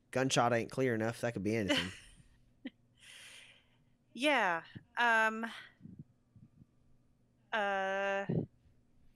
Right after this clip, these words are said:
Speaker 2: if, if you, if you can s-,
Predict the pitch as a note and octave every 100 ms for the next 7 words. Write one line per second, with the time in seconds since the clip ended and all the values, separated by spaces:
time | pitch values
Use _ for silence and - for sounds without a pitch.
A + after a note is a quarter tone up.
0 | - - - - _ _ - A3+ - A3
1 | B3 C4 A#3+ - A3+ A#3 A#3 A#3+ A3 -
2 | - - - -